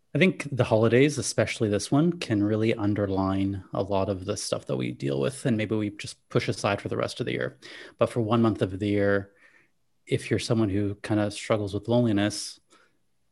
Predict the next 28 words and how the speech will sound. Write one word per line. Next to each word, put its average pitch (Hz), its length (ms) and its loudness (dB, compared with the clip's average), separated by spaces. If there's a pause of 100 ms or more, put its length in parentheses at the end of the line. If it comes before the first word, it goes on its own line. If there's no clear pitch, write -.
(140)
it's - 160 -4
gonna 110 160 -2
be 110 60 2
highlighted 110 720 0
over 117 200 -4
the 107 80 -6
holidays. - 580 -4
If - 120 -6
you're 127 80 -2
someone 117 280 -2
who 110 100 -2
has 107 320 0
a 107 360 2
tumultuous 110 480 -4
relationship 113 400 -2
with 107 120 -2
your 107 80 -4
family, 123 520 4 (460)
it's - 180 -4
probably 101 320 0
gonna 101 160 2
get 104 300 -2
triggered 104 380 2
over 104 200 -2
the 98 100 0
holidays. 120 600 2 (540)
And, 107 680 2
um, 101 540 2